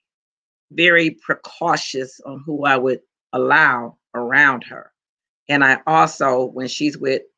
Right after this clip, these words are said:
like, her mom or something, I worry about who she's around then. So I, I could, um, the, girls is a handful. I, like I <laughs> said, I'm so glad I had boys.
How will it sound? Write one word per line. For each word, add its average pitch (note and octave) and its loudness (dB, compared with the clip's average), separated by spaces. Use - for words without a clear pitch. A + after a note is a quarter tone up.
like, B2+ -2
her C3 -4
mom C3 -2
or C3+ -8
something, B2+ -6
I C3 4
worry B2 2
about B2+ 0
who D3+ -2
she's C#3+ -2
around C#3+ 2
then. F#3 2
So C#3 -4
I, G#3 0
I G#3 -4
could, - -4
um, A3+ -6
the, - -10
girls C4+ 4
is G#3 -2
a G#3+ 0
handful. D#3 -4
I, D#3+ -6
like F3 2
I F3+ 0
<laughs> - 0
said, - -2
I'm - 2
so F3+ 2
glad E3+ 2
I E3 4
had D3 -2
boys. G#4 2